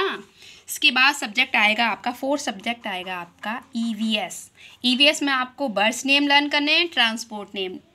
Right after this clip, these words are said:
लर्न करने हैं, ठीक है। और राइट भी करने हैं, लर्न and राइट। पी ए डबल आर ओ टी पैरट, पी ई ए सी ओ सी के पीकॉक, ओ डब्ल्यू एल आउल, एच ई एन हैन, सी आर ओ डब्ल्यू क्रॉ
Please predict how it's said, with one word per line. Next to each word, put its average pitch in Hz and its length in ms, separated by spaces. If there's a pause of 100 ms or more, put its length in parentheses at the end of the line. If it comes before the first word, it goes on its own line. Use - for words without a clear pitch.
लर्न 180 220
करने 175 280
हैं, 175 140
ठीक 220 180
है। 349 120 (720)
और 208 260
राइट 262 300
भी 359 100
करने 240 240
हैं, 190 100
लर्न 214 260
and 302 240
राइट। 170 380 (440)
पी 269 100 (140)
ए 277 140
डबल 226 260
आर 220 200
ओ 214 100
टी 214 140 (140)
पैरट, 208 460 (280)
पी 294 60 (160)
ई 311 80 (140)
ए 233 160
सी 277 460
ओ 233 160
सी 233 240
के 214 160
पीकॉक, 214 540 (220)
ओ 262 120
डब्ल्यू 240 420
एल 190 220 (140)
आउल, 190 340 (460)
एच 311 340
ई 254 220
एन 208 220
हैन, 208 360 (340)
सी 330 280
आर 247 240
ओ 220 80
डब्ल्यू 190 320 (520)
क्रॉ 247 140